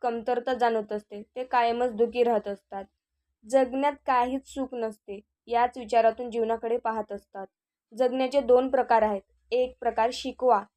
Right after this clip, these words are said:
लागतो, तर दुसरा शिकण्याची गरज अस-, नसते. म्हणून माणूस जन्माला आला की त्याला योग्य संस्कार शिकण्याची गरज असते. परिस्थितीशी स्वतःशी जुळून करायला शिकल्यावर जीवनात दुःख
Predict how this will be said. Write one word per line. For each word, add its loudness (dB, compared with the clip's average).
लागतो, -2
तर -2
दुसरा 0
शिकण्याची -4
गरज 4
अस-, -2
नसते. -8
म्हणून -4
माणूस 0
जन्माला 2
आला 2
की -18
त्याला 4
योग्य 2
संस्कार -6
शिकण्याची -10
गरज 2
असते. -8
परिस्थितीशी -4
स्वतःशी -6
जुळून 0
करायला 0
शिकल्यावर -4
जीवनात -4
दुःख -8